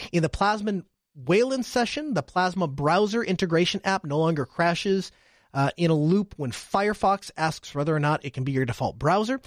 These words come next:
The Plasma Wayland session, Kwin no longer sometimes crashes when an external displays go to sleep or is disconnected. I've been bitten by that a few times. Uh, when using the system D startup feature, you can now unlock your session using the control line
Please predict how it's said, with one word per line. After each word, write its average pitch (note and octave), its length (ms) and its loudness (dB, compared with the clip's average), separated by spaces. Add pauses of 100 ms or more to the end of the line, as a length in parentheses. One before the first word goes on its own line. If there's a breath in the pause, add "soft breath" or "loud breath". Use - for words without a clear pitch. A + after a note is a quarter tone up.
(300 loud breath)
The C3+ 60 -10
Plasma F3+ 420 0
Wayland G3 440 2
session, G3 400 0
Kwin A3+ 460 0
no G#3 100 2
longer G3+ 280 2
sometimes G#3 360 0
crashes F3+ 380 0
when D3+ 120 -2
an B2+ 80 -8
external D3+ 420 -4
displays F3+ 460 0
go D#3 140 0
to D3 80 -4
sleep - 400 -2
or C#3 100 0
is A#2+ 80 -2
disconnected. D#3 720 -2
I've A#2 240 -10
been B2+ 120 -2
bitten C3+ 200 0
by C3 100 2
that B2+ 140 0
a - 20 -4
few F#3+ 160 2
times. G3 260 -2 (480 loud breath)
Uh, E3 200 2
when G#3+ 400 2
using A3+ 480 2
the G3 60 0
system G3+ 400 0
D F3 180 0
startup G#3+ 420 -2
feature, A3+ 340 -4
you D3+ 140 -2
can D#3+ 140 -2
now D#3 240 2
unlock G3+ 420 2
your E3+ 80 -2
session D3+ 480 -2
using D#3+ 400 2
the D3 100 0
control F#3+ 500 2
line F3 420 0